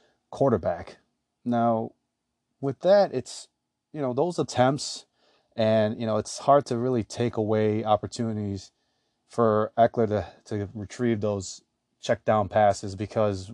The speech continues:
we'll, we've all known, and if you've followed Tyrod Taylor during his time with Buffalo, he will run if pressure is, is there, and he will take it. And those opportunities, especially if you're using Austin Eckler in a P P R league,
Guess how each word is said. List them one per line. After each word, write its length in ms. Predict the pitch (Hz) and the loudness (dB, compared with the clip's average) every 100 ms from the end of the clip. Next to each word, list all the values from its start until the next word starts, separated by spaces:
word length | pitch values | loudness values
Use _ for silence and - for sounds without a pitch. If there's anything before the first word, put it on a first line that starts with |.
| 123 | -8
we'll, 500 | 117 123 117 113 104 _ _ _ _ _ _ | -2 2 2 2 -4 _ _ _ _ _ _
we've 160 | 123 | 4
all 240 | 135 143 131 | 8 8 6
known, 420 | 117 117 120 117 | 2 0 0 -2
and 300 | 104 104 107 | -4 -6 -8
if 180 | 101 - | -10 -6
you've 280 | 110 95 - _ _ _ _ | -6 -6 -12 _ _ _ _
followed 400 | - 120 117 107 | 4 6 6 4
Tyrod 380 | 113 104 101 - | 2 4 2 0
Taylor 560 | - 110 104 101 92 _ _ _ _ _ _ | -4 -2 0 -2 -6 _ _ _ _ _ _
during 220 | - 107 | -6 -2
his 100 | 101 | -2
time 280 | - 110 107 | 0 2 2
with 140 | 101 90 | 0 4
Buffalo, 520 | 113 107 107 101 101 | 4 4 2 4 4
he 260 | 85 160 | 0 -4
will 300 | 147 139 143 | 0 2 2
run 360 | 113 117 110 98 - _ _ _ _ _ _ _ | 4 4 2 0 -14 _ _ _ _ _ _ _
if 400 | 110 110 - - _ | 0 0 -2 -18 _
pressure 400 | 120 110 123 107 | 4 4 0 -2
is, 240 | 101 90 _ | -4 -8 _
is 180 | 101 98 | -8 -2
there, 220 | 101 101 | -2 0
and 120 | 101 | -2
he 120 | 107 | -2
will 180 | 120 117 | 0 0
take 300 | 104 110 101 | 2 0 0
it. 120 | 95 - _ _ _ _ _ - | -4 -16 _ _ _ _ _ -2
And 440 | 110 107 107 98 - _ | 2 2 0 -4 -10 _
those 460 | 113 123 147 143 117 | 2 4 4 2 0
opportunities, 880 | 120 117 117 131 127 123 117 104 - | 2 2 2 0 2 2 0 -2 -6
especially 560 | 113 - - 123 - 120 | -8 -8 -6 -6 -2 -6
if 140 | - | -4
you're 220 | 117 113 | -4 -2
using 280 | 104 113 107 | 0 0 0
Austin 320 | 107 104 110 | 0 0 -2
Eckler 320 | 107 104 107 | -6 -4 -4
in 80 | 101 | -4
a 60 | 95 | -6
P 200 | - 107 | -6 -6
P 160 | - | 0
R 160 | 104 101 | 2 2
league, 280 | 98 95 | 2 -2